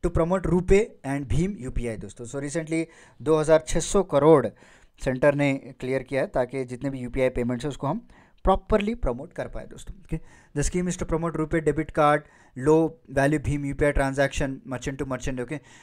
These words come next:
जितने भी इसको प्रमोट कर पाए। And ये बैंक को जो है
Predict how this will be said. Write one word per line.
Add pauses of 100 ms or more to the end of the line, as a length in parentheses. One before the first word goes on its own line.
(160)
जितने
भी
इसको
प्रमोट
कर
पाए। (520)
And
ये
बैंक
को
जो
है